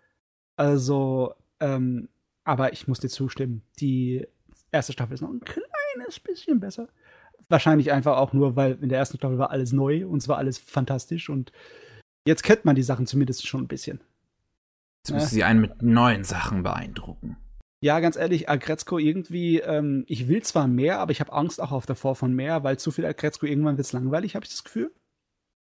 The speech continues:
Speaker 1: Vielleicht
Speaker 2: Boah,
Speaker 1: auch nicht,
Speaker 2: noch
Speaker 1: vielleicht
Speaker 2: hab ich die
Speaker 1: irgendwie.
Speaker 2: Erscheinung zumindest nicht. Also eine dritte Staffel geht auf jeden Fall noch.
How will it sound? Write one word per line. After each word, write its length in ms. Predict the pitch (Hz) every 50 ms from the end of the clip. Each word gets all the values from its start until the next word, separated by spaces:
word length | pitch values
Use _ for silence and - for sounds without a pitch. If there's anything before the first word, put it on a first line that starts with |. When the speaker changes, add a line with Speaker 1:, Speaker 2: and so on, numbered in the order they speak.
| _ _ _ _ _ _ _ _ _ _ _ _ _ _ _ _ _ _ _ - - -
Speaker 1:
Vielleicht 180 | - 151 147 139
Speaker 2:
Boah, 280 | 143 151 165 170 170
Speaker 1:
auch 40 | 165
nicht, 100 | 156 143
Speaker 2:
noch 100 | 143 143
Speaker 1:
vielleicht 140 | - 135 143
Speaker 2:
hab 100 | 127 110
ich 120 | 107 151
die 60 | 196 123
Speaker 1:
irgendwie. 140 | 101 - -
Speaker 2:
Erscheinung 300 | - 95 85 82 85 80
zumindest 440 | - - 82 73 67 67 - - -
nicht. 140 | 73 - -
Also 180 | 104 98 98 104
eine 160 | 107 107 107
dritte 280 | - - 117 107 104 101
Staffel 320 | - 101 87 90 90 87
geht 120 | - -
auf 140 | - - -
jeden 140 | - - 110
Fall 180 | - 101 - -
noch. 220 | - - -